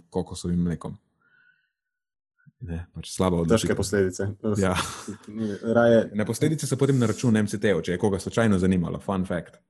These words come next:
Speaker 2: Mhm.
Speaker 1: Ne, ni bilo zaradi pikantnega curryja oziroma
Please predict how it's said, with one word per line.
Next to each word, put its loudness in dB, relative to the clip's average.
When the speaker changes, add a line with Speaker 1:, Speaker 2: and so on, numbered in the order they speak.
Speaker 2:
Mhm. -2
Speaker 1:
Ne, -2
ni 4
bilo 4
zaradi 2
pikantnega 0
curryja 0
oziroma 2